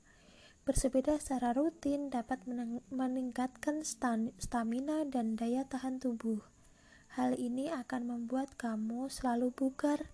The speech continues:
dan berenergi setiap harinya. Bersepeda juga merupakan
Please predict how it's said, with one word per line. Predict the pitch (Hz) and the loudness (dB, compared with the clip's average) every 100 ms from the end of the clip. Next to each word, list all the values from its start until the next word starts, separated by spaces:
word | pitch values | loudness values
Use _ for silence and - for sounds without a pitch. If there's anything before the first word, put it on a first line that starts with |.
| - | -6
dan | 254 254 | -4 -2
berenergi | 247 247 - - - - - 240 233 - - | 0 -2 -2 -14 -20 -12 -4 -2 -2 -4 -4
setiap | 262 - 233 220 | -4 -2 -2 -2
harinya. | 226 226 208 208 202 208 - - _ _ _ - - - - - - - - - _ _ _ - - | -6 -4 -2 -4 -6 -8 -16 -20 _ _ _ -20 -20 -20 -20 -20 -20 -20 -20 -20 _ _ _ -20 -4
Bersepeda | 277 262 285 285 285 330 | -2 0 2 4 4 4
juga | 311 269 294 | 2 0 0
merupakan | 294 262 240 - 233 254 262 | 0 2 0 0 -2 0 -2